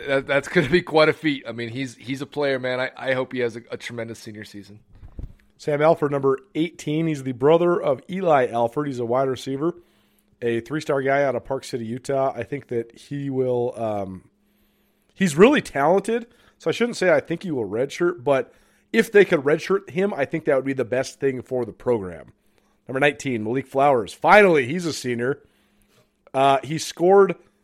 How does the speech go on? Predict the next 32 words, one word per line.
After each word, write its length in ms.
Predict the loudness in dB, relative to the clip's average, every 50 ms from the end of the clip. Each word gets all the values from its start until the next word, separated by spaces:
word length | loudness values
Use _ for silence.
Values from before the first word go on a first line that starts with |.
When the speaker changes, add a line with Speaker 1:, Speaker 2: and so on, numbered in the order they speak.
| _ _ _ _ _ _ _ _ _ _ -6
Speaker 2:
I 80 | -4
think, 240 | -2 -2 -2 -4 -4 -2
eight 240 | 0 0 0 0 0
touchdowns 720 | 2 2 2 2 2 0 2 2 2 0 -2 -6 -10 -16 -20 _ _ -10
in 140 | -6 -4 -2
his 300 | 0 0 0 -2 -4 -8
Grizz 280 | -4 -2 -2 -2 -2 -4
career, 440 | -4 -2 0 0 0 0 -2 -4 -4 -4
and 140 | -2 -2 -2
he's 160 | -2 -4 -4
gotten 260 | -2 0 0 0 0 -4
the 80 | -6
ball, 280 | -4 -2 0 0 2 0
I 80 | 0
think, 200 | -2 -4 -8 -12
three 300 | -14 -14 -8 -6 -6 -4
times. 500 | -4 -4 -4 -6 -6 -8 -12 -18 -20 -20 _ _ _ _ _ _ _ _ _ _ _ _ _ _ _ -20 -20 _ -20 -20 -20 _ _ _
He's 260 | -12 -4 -2 -2 0 4
one 140 | 6 8
of 60 | 8 10
the 100 | 8 8
most 140 | 6 4
explosive 500 | 2 -4 0 2 2 2 2 0 -2 -2
players 320 | 0 2 4 4 4 2 0
we've 400 | -6 -6 0 2 4 6 8 8
ever 260 | 8 6 6 4 0
covered. 380 | 2 4 4 4 4 2 -4 -4
I 140 | -4 -2
mean, 260 | 0 0 0 0 -2 -6 _ _ _ _ _ _ _ _ -4
truly, 400 | 4 8 10 12 12 12 10 8
I 80 | 6 6
think 340 | 2 0 -6 -6 -10 -18